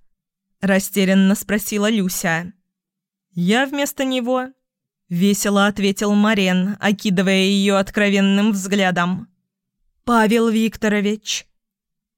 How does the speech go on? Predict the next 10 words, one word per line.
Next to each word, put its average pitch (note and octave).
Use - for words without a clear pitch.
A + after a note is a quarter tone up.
Верочка D4
влетела B3
в -
кабинет F#3+
следом. F3+
Теперь A3
её D4
декольте D#4+
стало C#4+
объяснимее. G#3+